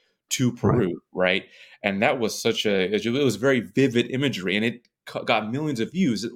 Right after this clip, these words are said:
Speaker 1: While other media outlets were focusing on the unrest, they never got that level of depth of what was happening on the ground.
Speaker 2: Right.
Speaker 1: Is, it was just surprising just to see how that was able to just bypass all media outlets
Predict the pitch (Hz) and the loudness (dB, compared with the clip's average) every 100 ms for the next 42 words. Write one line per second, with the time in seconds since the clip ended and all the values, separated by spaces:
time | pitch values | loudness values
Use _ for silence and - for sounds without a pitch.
0 | 104 117 113 - - _ _ 135 185 147 | 0 2 2 -2 -14 _ _ 2 2 4
1 | 120 110 104 110 110 104 131 127 113 104 | 4 4 4 0 -4 -4 -4 -2 -4 -2
2 | 98 95 117 170 151 - 135 170 151 131 | -2 -2 0 -2 0 0 0 2 2 2
3 | 110 - 120 - 107 113 117 101 92 _ | 0 0 -2 -2 0 0 2 0 -2 _
4 | - 104 - - _ - - - 107 110 | 0 0 -2 -12 _ -20 -18 -6 -2 0
5 | 113 107 - 117 107 101 95 92 90 120 | -2 -2 0 0 0 -4 -4 -6 -4 0
6 | 127 95 90 - - _ _ 90 87 113 | 2 0 -4 -10 -18 _ _ -4 -2 0
7 | 113 101 92 113 127 127 113 - 131 143 | 0 0 -2 0 0 -2 -4 2 4 4
8 | 120 107 - 104 - 123 107 117 104 98 | 0 -2 -4 -4 -2 -2 -2 0 2 4
9 | 98 95 - _ _ _ - 117 113 104 | 2 -2 -8 _ _ _ 2 4 4 4
10 | 104 107 - 104 107 - - - 123 131 | 4 2 -2 -2 -2 -2 -10 0 2 2
11 | 131 120 104 - - 110 143 156 151 151 | 2 0 2 -2 2 4 4 2 2 4
12 | 143 110 98 101 - - | 4 2 -2 -2 -6 -10